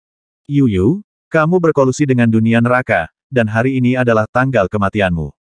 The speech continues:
"Orang pembawa sial," kata Dewa Yu Yu, "meskipun lebih mudah untuk merobek penutup kaca langit jernih dari luar,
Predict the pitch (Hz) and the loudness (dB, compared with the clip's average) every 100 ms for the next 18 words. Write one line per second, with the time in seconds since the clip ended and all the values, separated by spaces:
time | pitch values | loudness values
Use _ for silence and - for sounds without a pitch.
0 | _ _ _ _ - 143 151 160 147 127 | _ _ _ _ -2 0 0 0 0 2
1 | 123 123 - 117 85 76 _ - 151 160 | 2 0 0 0 0 -4 _ -4 -2 0
2 | 156 143 135 127 131 123 90 71 - _ | 2 2 2 2 0 0 -2 -4 -12 _
3 | 139 - 147 165 170 156 143 139 131 139 | -8 -2 0 2 2 2 2 2 2 2
4 | 135 135 123 117 117 - 120 113 123 - | 0 -2 0 0 0 -2 -2 0 -2 -2
5 | 110 117 110 113 120 120 120 127 120 131 | -2 0 0 0 -2 -2 0 0 0 2
6 | 139 120 87 95 | 2 2 2 -2